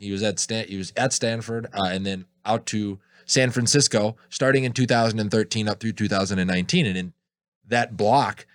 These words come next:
you look at the team that they were able to build, and he's on the evaluation and development and business side of things. He's, um, involved in some of the foot-, day-to-day football stuff, but, like, the defensive line that they've been able to muster up over the last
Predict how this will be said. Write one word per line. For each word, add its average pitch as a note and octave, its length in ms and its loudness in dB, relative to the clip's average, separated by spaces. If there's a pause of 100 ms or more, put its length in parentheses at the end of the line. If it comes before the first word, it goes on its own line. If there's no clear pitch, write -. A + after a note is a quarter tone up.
(160)
you B2 140 4
look B2+ 220 4
at C#3 100 0
the A#2 80 -2
team C3 360 0
that G2 160 0
they G#2+ 120 4
were A#2 140 4
able A2+ 220 4
to G2+ 80 0
build, A2+ 560 2
and G#2 120 -8
he's A2+ 260 2
on A2+ 260 0
the F#2 340 0 (440)
evaluation A#2 840 4
and G#2 120 -2
development G#2+ 500 0
and G2+ 120 -6
business B2 340 2
side G2 220 2
of F#2+ 80 -2
things. A#2 260 -2
He's, E3 260 -4
um, G2 280 -6
involved F#2 540 0
in F2 200 -2
some A#2+ 200 -4
of F#2 140 -4
the E2 60 -10
foot-, G2 220 -12
day-to-day E2+ 360 -2
football E2 340 -8
stuff, A2+ 280 -4
but, A2+ 140 -2
like, G#2 260 -2 (800)
the F#2 140 -6
defensive A2+ 480 0
line G#2 220 2
that F#2+ 140 -2
they've F#2 180 0
been F2 100 -2
able E2 220 -4
to D#2+ 400 -10
muster F2+ 380 -8
up D2 160 -14 (300)
over F#2 220 -6
the F2+ 60 -4
last E2+ 480 -6